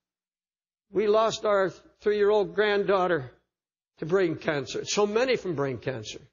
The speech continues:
children. A mother who wrote, said her daughter, day after nine eleven, was sitting in the schoolyard. They were sitting with the family, and a tree, uh, branch falls, hits her on the head and kills her. And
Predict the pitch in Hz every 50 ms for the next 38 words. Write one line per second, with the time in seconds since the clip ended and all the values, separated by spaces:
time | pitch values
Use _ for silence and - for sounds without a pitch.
0 | _ _ - - - 254 277 269 214 151 147 - - - - _ _ _ _ _
1 | _ _ _ _ _ _ _ - 165 170 - _ - 156 170 185 202 208 202 175
2 | 196 190 170 180 180 185 208 208 202 - - - - - _ _ _ _ _ _
3 | _ _ - - - - - - 135 - - 147 - 202 190 175 156 - - -
4 | - - 139 185 190 180 - - 196 202 208 196 190 180 170 175 - - - -
5 | - - 185 202 208 185 - - 190 185 185 190 196 196 190 190 196 208 220 202
6 | 165 185 175 175 165 - - 226 220 190 196 185 180 - - 185 175 170 165 170
7 | - - 247 254 233 220 196 196 190 170 170 175 175 151 - 180 190 185 185 185
8 | - 233 226 226 220 214 220 - - - 240 247 240 220 202 180 185 185 185 180
9 | 185 180 - - - 262 285 262 233 208 190 175 - - - _ _ _ _ _
10 | _ - 196 175 180 170 165 160 143 190 214 202 196 180 160 - - - 233 220
11 | 214 208 196 170 135 - - - _ _ _ _ _ _ - 262 - - 220 214
12 | 196 185 226 233 220 170 - 269 339 359 302 127 - - - - _ _ _ _
13 | _ _ _ _ _ _ _ _ _ _ _ _ _ _ _ _ _ _ _ _
14 | _ _ _ _ _ _ - 180 180 180 180 160